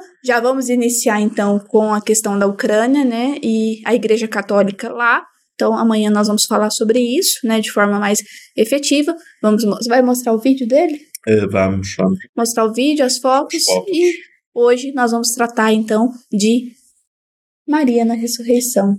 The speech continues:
Speaker 2: Exatamente.
Speaker 1: Nós vamos, então, antes de começar, rezar, pedir a Deus Nosso Senhor a presença no meio de nós.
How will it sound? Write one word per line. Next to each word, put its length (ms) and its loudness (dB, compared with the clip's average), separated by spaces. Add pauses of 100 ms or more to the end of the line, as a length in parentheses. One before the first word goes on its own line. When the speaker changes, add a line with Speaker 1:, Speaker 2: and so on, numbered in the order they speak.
Speaker 2:
Exatamente. 1040 0
Speaker 1:
Nós 200 0
vamos, 200 2
então, 420 0
antes 400 2
de 100 -2
começar, 460 -2 (220)
rezar, 400 0 (100)
pedir 200 -2
a 80 0
Deus 240 0
Nosso 220 -2
Senhor 380 2 (380)
a 80 -4
presença 580 0 (280)
no 100 2
meio 180 2
de 120 2
nós. 200 -2